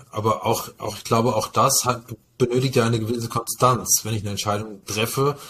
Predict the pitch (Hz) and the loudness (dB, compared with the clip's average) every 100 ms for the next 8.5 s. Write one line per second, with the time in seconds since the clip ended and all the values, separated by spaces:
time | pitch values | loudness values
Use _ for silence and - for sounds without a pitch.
0 | - - - 120 123 123 117 117 131 120 | -20 -20 0 2 4 2 2 2 2 2
1 | 113 127 - 117 113 113 - 123 123 139 | 2 0 0 2 2 0 0 4 6 6
2 | 135 127 135 151 147 151 - 120 117 113 | 4 2 0 0 -2 -4 -8 -6 0 0
3 | 110 127 139 131 143 143 123 117 123 117 | 0 0 -2 4 4 4 2 2 2 2
4 | 117 117 117 117 - 120 113 - - 113 | 0 2 4 2 0 -4 -4 -6 -6 -2
5 | 110 120 123 - 95 90 87 90 - - | 0 0 -2 -4 -2 -2 -2 -6 -14 -20
6 | - - - - _ _ - 104 117 120 | -20 -20 -20 -20 _ _ -14 -2 4 4
7 | 120 117 - _ _ _ 143 151 156 151 | 4 0 -12 _ _ _ 2 4 6 4
8 | 147 151 156 156 160 | 4 0 2 4 4